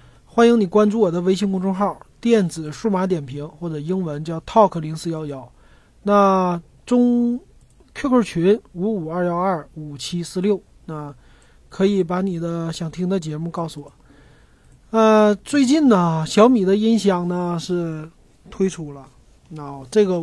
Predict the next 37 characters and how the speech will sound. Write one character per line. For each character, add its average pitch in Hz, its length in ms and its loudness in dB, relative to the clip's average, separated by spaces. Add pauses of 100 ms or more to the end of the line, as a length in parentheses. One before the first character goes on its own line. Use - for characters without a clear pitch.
(120)
我 156 260 -8
没 196 180 2
买， 226 220 0 (140)
我 175 180 -2
就 220 100 -2
看 254 300 2
不 247 80 4
懂 202 100 2 (300)
这 233 100 -4
个 208 80 2
东 190 200 -2
西 196 100 0
到 202 160 2
底 160 140 -8
是 170 80 -12
咋 156 160 -10
回 147 100 -8
事 156 80 -2
儿。 196 100 0 (1000)
那 240 260 4
要 254 160 4
想 208 180 2
知 208 140 -4
道 220 180 4
A 214 120 6
I 214 100 4
音 214 180 2
箱 202 220 0
的 202 80 0
历 220 160 0
史 180 240 -6
呢， 160 400 -8
就 185 140 -6
得 180 80 -2
往 170 100 -4
回 156 200 -6
推， 147 300 -12